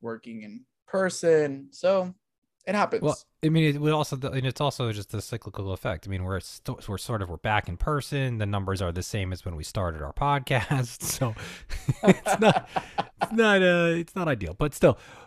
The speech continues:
Speaker 2: we are, we are dedicated to doing this. We wanna do this for our fans. Uh, we really appreciate you guys listening in and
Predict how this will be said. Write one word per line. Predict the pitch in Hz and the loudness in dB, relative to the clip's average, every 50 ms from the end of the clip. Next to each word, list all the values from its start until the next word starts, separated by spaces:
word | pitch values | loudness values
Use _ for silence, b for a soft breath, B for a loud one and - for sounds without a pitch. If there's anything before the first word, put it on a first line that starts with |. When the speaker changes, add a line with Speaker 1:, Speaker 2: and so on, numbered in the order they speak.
| B - | B 4
Speaker 2:
we | 165 180 175 | 6 8 8
are, | 175 170 165 165 | 8 8 6 4
we | 156 160 156 147 | 4 2 2 2
are | 143 139 139 139 135 | 4 4 2 2 0
dedicated | 120 - 131 123 - - - 123 117 110 | 0 -2 -2 -2 -2 -2 -2 -2 -2 -2
to | - 104 | -4 -2
doing | 107 104 95 95 | -2 0 0 0
this. | 95 90 - - | -2 -4 -4 -4
We | 101 101 | -4 -4
wanna | 98 87 98 110 117 120 120 | -4 -2 0 0 2 2 2
do | 104 110 104 | 2 2 0
this | 98 101 - | 0 -2 -4
for | - - 107 | -4 -2 0
our | 98 95 92 87 | 0 2 0 0
fans. | - - 92 87 82 82 80 82 78 - - - - _ - - | -2 -4 -4 -4 -4 -4 -6 -8 -12 -14 -18 -20 -20 _ -14 -10
Uh, | 95 87 85 82 80 80 82 - | -8 -8 -6 -6 -6 -8 -8 -8
we | 95 95 92 | -8 -8 -6
really | 92 104 110 107 104 | -4 -2 -2 0 0
appreciate | 101 92 - 107 101 - - 113 98 | -2 -2 -4 -6 -6 -4 -4 -4 -2
you | 92 90 | -2 -2
guys | 92 92 87 87 85 | 0 0 0 0 0
listening | 87 92 - - - 90 90 85 | -2 -4 -6 -6 -8 -8 -8 -6
in | 85 82 82 82 82 80 | -6 -6 -6 -6 -8 -8
and | 76 82 80 78 78 76 73 78 | -10 -12 -10 -10 -10 -10 -12 -14